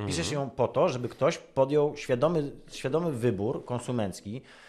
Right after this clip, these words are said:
Speaker 1: jeszcze zwłaszcza w czasach, kiedy te gry kosztują tyle, ile kosztują teraz, to, to jest tym bardziej ważne dla mnie,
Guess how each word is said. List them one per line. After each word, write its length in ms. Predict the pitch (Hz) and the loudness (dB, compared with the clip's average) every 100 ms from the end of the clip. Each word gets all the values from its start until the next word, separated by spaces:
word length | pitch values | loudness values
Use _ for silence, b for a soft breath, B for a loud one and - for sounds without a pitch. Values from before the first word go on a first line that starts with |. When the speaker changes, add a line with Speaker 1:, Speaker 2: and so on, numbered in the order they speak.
| B B B | B B B
Speaker 1:
jeszcze 200 | 110 127 | -4 0
zwłaszcza 320 | 110 156 135 | 2 2 2
w 40 | |
czasach, 260 | - 135 131 | -2 -4 -4
kiedy 180 | 127 117 | -6 -2
te 120 | 117 | -2
gry 120 | 113 | -2
kosztują 400 | 123 - 120 110 | -4 -4 -2 -2
tyle, 220 | 110 110 | -2 -2
ile 100 | 110 | 0
kosztują 360 | 104 - - 101 | -2 -6 -6 -4
teraz, 340 | - 85 104 | -4 -2 -4
to, 60 | - | -6
to 120 | - | -6
jest 120 | 143 | -6
tym 100 | - | -2
bardziej 280 | 262 262 110 | 2 2 0
ważne 380 | 85 78 - 76 | -2 -6 -8 -14
dla 140 | 73 | -14
mnie, 120 | 60 | -16